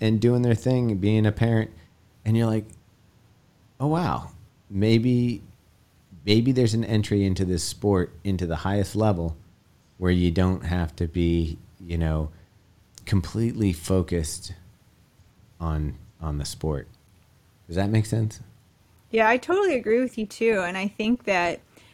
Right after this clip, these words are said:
Speaker 2: we should and can continue to, like, support those coming at it a little bit of a different way.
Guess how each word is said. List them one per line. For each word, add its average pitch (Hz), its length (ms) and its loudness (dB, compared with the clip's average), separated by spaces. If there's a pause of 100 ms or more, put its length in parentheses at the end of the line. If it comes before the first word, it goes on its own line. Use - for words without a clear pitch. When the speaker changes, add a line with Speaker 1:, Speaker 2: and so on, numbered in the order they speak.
Speaker 2:
we 202 140 0
should 202 280 0
and 208 140 0
can 185 360 -4 (200)
continue 185 520 -4
to, - 120 -10
like, 165 160 -4
support 175 680 -2 (460)
those 170 400 0
coming 170 320 -6
at 165 160 -2
it 156 120 -4
a 160 80 -2
little 156 260 -4
bit 165 180 -4
of 160 120 -8
a 165 40 -10
different - 360 -8
way. 147 520 -4